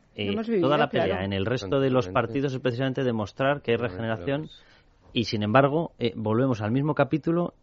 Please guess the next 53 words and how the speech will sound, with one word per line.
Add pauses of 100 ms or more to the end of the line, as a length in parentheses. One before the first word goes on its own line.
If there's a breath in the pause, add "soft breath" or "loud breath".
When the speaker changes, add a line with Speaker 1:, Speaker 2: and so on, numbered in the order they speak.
Speaker 1:
y,
y,
y
no
se
termina
de
aprender.
O
sea,
la
sensación
que
se
da
en
Valencia
es
la
de
que
nadie
se
atreve
a
levantar
la
mano
ni
a
abrir
la
boca (340 loud breath)
hasta
que
el
señor
de
la
libreta
azul
no
diga
quién
está
en
la
libreta. (280 soft breath)
En
Madrid
exactamente
lo
mismo.